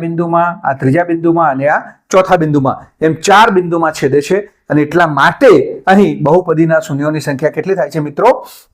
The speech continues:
ચાર થાય છે એમ કહેવાય. અને મિત્રો આ છેલ્લી આકૃતિ જોઈએ કે જેની અંદર y બરાબર પી એક્સ નો જે આલેખ છે એ બહુપદીને તો મિત્રો અહીંયા જોઈએ આપણે તો આ એક બિંદુમાં છેદે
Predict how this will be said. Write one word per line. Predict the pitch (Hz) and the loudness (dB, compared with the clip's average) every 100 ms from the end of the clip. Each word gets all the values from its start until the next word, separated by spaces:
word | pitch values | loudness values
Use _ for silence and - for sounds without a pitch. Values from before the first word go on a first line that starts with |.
| - | -2
ચાર | 139 143 147 - | 2 2 0 -4
થાય | 123 131 - _ - | -6 -6 -12 _ 0
છે | 175 139 | 0 0
એમ | 165 175 - | -4 -12 0
કહેવાય. | 151 101 98 - _ _ _ - | 0 0 -6 -16 _ _ _ -4
અને | 147 156 | -2 0
મિત્રો | 151 156 | 2 0
આ | 151 | 2
છેલ્લી | 175 208 202 | -2 2 2
આકૃતિ | 196 202 190 | 0 -4 -2
જોઈએ | 196 190 190 _ _ _ | 0 -2 -6 _ _ _
કે | - 143 156 | -4 0 2
જેની | 185 208 175 | 2 0 0
અંદર | 185 175 - _ _ _ _ _ _ _ _ | 2 2 0 _ _ _ _ _ _ _ _
y | 139 156 185 185 | 2 4 4 4
બરાબર | 170 170 147 156 156 _ | 2 2 2 0 -2 _
પી | - 202 | 2 2
એક્સ | 214 - | 2 -2
નો | 175 165 | -2 2
જે | 165 151 | 2 4
આલેખ | 180 226 - - | 4 2 0 2
છે | 180 123 - _ - 240 | 2 2 -6 _ 0 4
એ | 147 - - - | 4 0 -12 -8
બહુપદીને | 180 220 254 170 180 214 214 110 - _ - | 0 0 2 -2 2 4 2 2 -10 _ -6
તો | |
મિત્રો | 175 180 190 | -2 0 2
અહીંયા | 170 175 196 | 2 4 4
જોઈએ | 208 220 190 | 4 4 2
આપણે | 165 180 127 131 - | 2 -2 -2 -8 -6
તો | 170 165 | 0 2
આ | 165 - 185 | 0 0 0
એક | 226 196 | 0 0
બિંદુમાં | 175 165 160 156 156 196 - _ _ _ _ _ _ _ _ | 0 2 0 0 0 -2 -6 _ _ _ _ _ _ _ _
છેદે | - 185 147 | 0 2 2